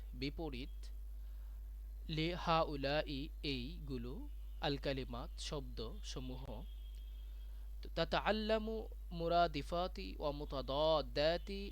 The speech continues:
লিহাউলাইল কালিমাত। এই শব্দগুলোর সমার্থক এবং বিপরীত শব্দগুলো শিখবে। You will learn the synonyms and antonyms of these words।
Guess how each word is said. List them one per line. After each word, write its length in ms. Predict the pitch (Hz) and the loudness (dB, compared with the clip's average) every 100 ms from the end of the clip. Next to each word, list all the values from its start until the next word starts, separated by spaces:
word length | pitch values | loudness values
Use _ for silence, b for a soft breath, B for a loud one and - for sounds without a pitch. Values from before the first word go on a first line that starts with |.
| - | -2
লিহাউলাইল 920 | 151 143 160 147 139 139 147 156 143 | 0 2 2 2 2 2 2 0 -2
কালিমাত। 500 | - 131 123 110 95 - - - - - - - - - - - - B B B B B B - | -2 -2 -2 -4 -6 -6 -6 -6 -6 -6 -6 -6 -6 -6 -6 -6 -6 B B B B B B -2
এই 180 | 165 208 | 2 2
শব্দগুলোর 840 | - 190 156 165 143 131 123 175 | 2 0 -2 -2 -2 -2 -2 -4
সমার্থক 720 | - - 139 147 - - 135 151 - | -4 -2 0 -2 -2 -4 -4 -6 -4
এবং 400 | 156 127 123 180 - - - - | -4 -2 -4 -4 -6 -8 -8 -6
বিপরীত 500 | 147 156 - 190 202 - | -2 0 0 -2 -2 -4
শব্দগুলো 760 | - 147 127 131 123 123 156 185 | -2 -2 -2 -2 -2 -2 -4 -2
শিখবে। 520 | - 170 131 113 - - - - - - - - - - - B B B B B B B - - - - | 0 0 -2 -4 -4 -6 -6 -8 -8 -8 -8 -6 -6 -6 -6 B B B B B B B -6 -6 -6 0
You 180 | 190 214 | 2 4
will 260 | 220 220 - | 4 2 0
learn 460 | 165 147 147 175 226 220 - - - 151 | 0 4 6 4 2 -4 -6 -6 -4 -2
the 100 | 139 | -2
synonyms 680 | 190 180 175 185 196 202 - - | 0 0 0 0 -2 -4 -2 -2
and 300 | 147 127 - 170 | 0 -2 -2 -2
antonyms 560 | 196 208 202 214 208 - | 0 -2 -2 -4 -4 -4
of 140 | 135 - - | -4 -6 -6
these 220 | 151 - 160 | -4 -2 0
words। 680 | 156 110 - - - - | 0 0 -2 -6 -6 -6